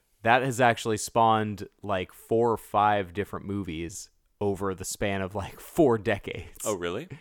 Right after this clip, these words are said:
Speaker 1: Yeah.
Speaker 2: I think I only know the one with, uh, Matt Damon.
Speaker 1: Oh, there's, uh, an amazing one from the oh six where John Malkovich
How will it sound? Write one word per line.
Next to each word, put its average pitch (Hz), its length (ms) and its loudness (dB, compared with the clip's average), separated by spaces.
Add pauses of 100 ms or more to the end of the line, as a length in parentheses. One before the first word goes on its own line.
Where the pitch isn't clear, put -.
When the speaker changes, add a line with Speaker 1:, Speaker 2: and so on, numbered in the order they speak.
(160)
Speaker 1:
Yeah. 175 240 2 (480)
Speaker 2:
I - 20 -20
think - 180 -12
I 131 60 -2
only 101 200 -2
know 101 120 0
the 98 120 -4
one 98 240 -4
with, 92 200 -8
uh, 92 300 -2
Matt 92 220 -10
Damon. 110 320 -12
Speaker 1:
Oh, 110 460 4
there's, 117 600 0 (120)
uh, 104 360 2
an 107 120 -4
amazing 107 600 0
one 98 200 -2
from 98 200 -10
the 92 260 -8 (140)
oh 117 200 0
six - 760 -6
where 95 400 -2
John 101 420 -4
Malkovich 87 720 -6